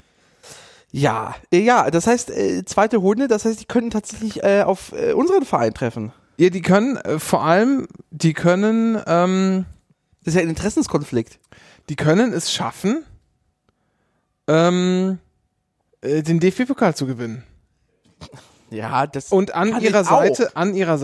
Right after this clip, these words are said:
Speaker 1: Im
Speaker 2: Seite,
Speaker 1: Prinzip könnte ich das auch.
Speaker 2: an ihrer Seite werden sein die Investoren und strategischen Partner vom Anycast.
Speaker 1: Ja, dem Podcast für die, für die Menschen.
Speaker 2: So, Herr Mohat,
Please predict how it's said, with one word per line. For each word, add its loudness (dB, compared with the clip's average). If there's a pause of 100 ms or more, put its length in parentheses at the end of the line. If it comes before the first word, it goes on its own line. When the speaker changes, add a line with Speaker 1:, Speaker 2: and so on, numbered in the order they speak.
Speaker 1:
Im 0
Speaker 2:
Seite, 2
Speaker 1:
Prinzip -4
könnte -4
ich -8
das -4
auch. 0
Speaker 2:
an 0
ihrer 2
Seite 2
werden 0
sein 0
die -2
Investoren 0
und -2
strategischen -2
Partner -2 (680)
vom -2
Anycast. 0
Speaker 1:
Ja, -6 (840)
dem -8
Podcast -2
für -10
die, -6 (280)
für -14
die -4
Menschen. -6 (1400)
Speaker 2:
So, 0 (100)
Herr 0
Mohat, 0